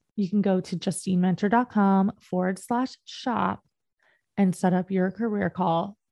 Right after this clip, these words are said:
right now. Mentor U is also up and running, and I'm so stoked about this. My team and I worked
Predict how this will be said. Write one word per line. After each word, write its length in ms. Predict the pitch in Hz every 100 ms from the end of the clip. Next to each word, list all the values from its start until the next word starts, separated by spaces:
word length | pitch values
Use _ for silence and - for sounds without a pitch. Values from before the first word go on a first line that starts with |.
| _ _
right 360 | 226 208 - -
now. 400 | - - - 196 _ _ _ _ _ _ _ _ _ _ _ _ _ _ _ _ _ -
Mentor 480 | 196 196 185 214 196
U 520 | 175 170 202 214 190
is 280 | - 185 165 -
also 540 | 175 175 - 185 180 -
up 260 | 185 196 - -
and 280 | 180 180 175
running, 600 | 175 175 208 220 233 -
and 220 | 185 185 175
I'm 240 | 185 185
so 380 | 175 - 196 208
stoked 360 | - 190 180
about 300 | 185 185 190
this. 320 | - 190 185 190
My 140 | 196
team 280 | 180 190 190
and 100 | 190
I 120 | 175
worked 400 | 170 185 - -